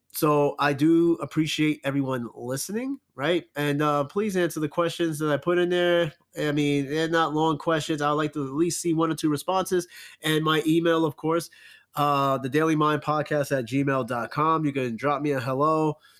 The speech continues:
Uh, no death threats, no love letters, and, you know, don't, don't flash me either. I, I don't wanna see all that. But, um, just, uh, drop me a line in the email, and then, you know, I'll say, say hello, right? All right, so, hey, this has been another episode of Daily Mind. I'm your host. Uh, stay tuned for tomorrow's episode, and we'll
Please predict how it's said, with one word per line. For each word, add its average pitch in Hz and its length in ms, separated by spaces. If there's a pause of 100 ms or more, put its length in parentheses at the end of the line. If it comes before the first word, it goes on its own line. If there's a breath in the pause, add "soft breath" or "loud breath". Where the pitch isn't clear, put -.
(200 soft breath)
Uh, 123 160
no 127 180
death 147 320
threats, 160 320
no 131 140
love 143 260
letters, 151 400
and, 113 300
you 127 80
know, 117 160
don't, 139 240
don't 139 200
flash 151 400
me 131 120
either. 120 260
I, 120 200
I - 20
don't 131 120
wanna 127 120
see 127 260
all 110 180
that. 104 160 (100)
But, 135 220
um, 127 360 (640 loud breath)
just, 165 280
uh, 160 160
drop 160 240
me 180 80
a 175 80
line 170 260
in 165 80
the 160 180
email, 143 320
and 123 200
then, 131 320
you 170 60
know, 185 180
I'll 180 80
say, 143 240
say 160 220
hello, 208 280
right? 151 220 (560 loud breath)
All 190 80
right, 196 140
so, 185 100
hey, 202 140
this 165 140
has 165 40
been 185 140
another 170 240
episode 160 340
of 147 100
Daily 147 240
Mind. 147 280
I'm 123 100
your 123 120
host. 160 340 (500)
Uh, 139 240
stay 147 240
tuned 165 240
for 160 80
tomorrow's 160 400
episode, 180 460
and 117 180
we'll 131 220